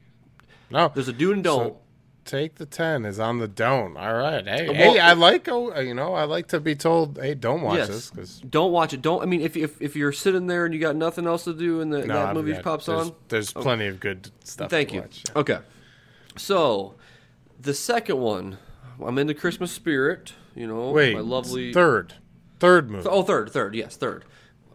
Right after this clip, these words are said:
Speaker 2: My Christmas spirit, you know, doing all this.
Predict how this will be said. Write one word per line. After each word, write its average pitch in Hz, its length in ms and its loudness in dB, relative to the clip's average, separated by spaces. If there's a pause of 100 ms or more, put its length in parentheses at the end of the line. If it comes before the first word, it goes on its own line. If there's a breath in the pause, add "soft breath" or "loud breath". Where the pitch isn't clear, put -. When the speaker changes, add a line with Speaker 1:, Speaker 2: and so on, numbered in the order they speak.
(140)
Speaker 2:
My 123 120 -12
Christmas 156 400 -10
spirit, 143 680 -2
you 139 120 -6
know, 131 200 -6
doing 135 300 -6
all 135 180 -2
this. 127 600 -6